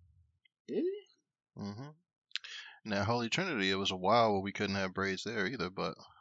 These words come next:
Speaker 2: I think somebody changed it. I can't remember if it was, uh, I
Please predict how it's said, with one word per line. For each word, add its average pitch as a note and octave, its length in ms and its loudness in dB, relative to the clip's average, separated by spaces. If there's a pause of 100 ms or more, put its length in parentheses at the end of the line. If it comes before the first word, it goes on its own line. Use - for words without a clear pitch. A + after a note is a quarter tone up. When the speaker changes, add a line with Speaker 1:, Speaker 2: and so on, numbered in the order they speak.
Speaker 2:
I - 100 -12
think G#2 180 -8
somebody F#2 540 -2
changed E2 380 -6
it. - 100 -12
I - 60 -10
can't F2+ 220 -6
remember F#2 280 -12
if - 160 -20
it - 120 -18
was, - 260 -12
uh, G2 380 -12
I G#2+ 40 -14